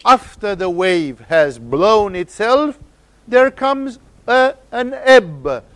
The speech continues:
The sea withdraws. That withdrawing is sorrow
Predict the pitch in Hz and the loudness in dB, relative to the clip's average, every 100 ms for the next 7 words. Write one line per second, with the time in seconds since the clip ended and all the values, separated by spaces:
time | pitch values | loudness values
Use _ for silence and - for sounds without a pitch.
0 | _ - 196 196 - 247 247 247 254 240 | _ -4 -2 -2 -6 -6 -4 -4 -4 -4
1 | 254 220 226 254 254 240 208 156 123 110 | -4 -4 -6 0 4 4 4 -2 -10 -14
2 | - - _ _ _ _ 156 214 214 190 | -20 -20 _ _ _ _ 0 2 2 -6
3 | 208 180 175 170 226 240 220 226 247 247 | -10 -8 -10 -4 2 2 2 -2 -8 -14
4 | _ _ _ 196 196 170 - - - - | _ _ _ -4 -4 -4 -14 -20 -20 -16
5 | - 226 220 202 208 202 | -4 2 2 2 0 -2